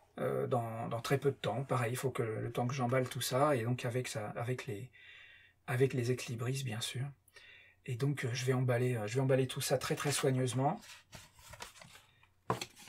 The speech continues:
Hop là. Félicitations aux deux personnes qui ont gagné. Merci, merci encore énormément à toutes les personnes qui ont participé, un petit peu, beaucoup, euh,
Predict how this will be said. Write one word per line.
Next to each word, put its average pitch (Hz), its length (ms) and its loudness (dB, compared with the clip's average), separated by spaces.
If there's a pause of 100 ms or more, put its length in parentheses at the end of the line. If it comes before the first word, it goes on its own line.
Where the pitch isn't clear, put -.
(140)
Hop - 200 -2
là. - 280 2 (680)
Félicitations 175 1040 4 (380)
aux 139 120 2
deux 151 140 6
personnes 147 440 4
qui 147 140 -4
ont 131 60 2
gagné. 127 440 2 (420)
Merci, 151 1080 2
merci - 760 0
encore 131 500 -2
énormément 135 640 4 (580)
à - 100 -6
toutes 175 220 2
les 151 100 6
personnes 147 460 8
qui 143 160 0
ont 131 80 2
participé, 131 840 4
un 135 140 0
petit 139 200 -4
peu, 131 180 -2
beaucoup, 127 640 0
euh, - 140 0